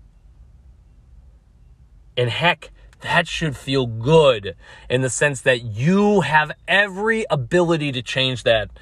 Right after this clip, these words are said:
change that life, change that world, change whatever it is that you're striving towards. It's within your power. Don't give that power away. Be who you are.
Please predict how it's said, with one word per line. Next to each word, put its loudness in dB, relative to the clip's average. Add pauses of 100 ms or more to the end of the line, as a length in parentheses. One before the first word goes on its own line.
(200)
change -2
that 2
life, 2
change -6
that -2
world, 0
change -8
whatever -10
it -10
is -12
that -12
you're -8 (140)
striving -2
towards. -4 (1400)
It's -6
within 2
your 2
power. 2 (1400)
Don't -2
give -2
that 0
power 0
away. -2 (1000)
Be 2
who 0
you 4
are. 4